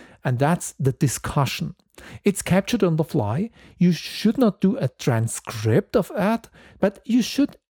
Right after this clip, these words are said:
uh, you, you should highlight the major bullet points the participants are mentioning. So it's permanent from your perspective. It's a permanent summarizing of the situation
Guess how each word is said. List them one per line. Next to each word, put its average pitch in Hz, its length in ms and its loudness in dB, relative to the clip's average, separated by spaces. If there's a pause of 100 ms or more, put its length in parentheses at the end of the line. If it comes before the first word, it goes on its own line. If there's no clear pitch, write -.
(320)
uh, 208 220 2
you, 254 240 0
you 220 160 0
should - 240 -4
highlight 202 800 2
the 160 220 2
major 180 600 2 (400)
bullet 226 380 0
points 120 460 -2 (120)
the 151 320 2
participants 185 720 0
are 170 120 2
mentioning. 180 580 2 (340)
So 175 240 2 (300)
it's 190 220 2 (220)
permanent 202 680 2
from 143 240 -2
your 240 160 2
perspective. - 600 -2
It's 190 160 -2
a 170 60 0
permanent 226 680 2
summarizing 160 1080 2
of - 160 -8
the 175 80 0
situation 165 680 -2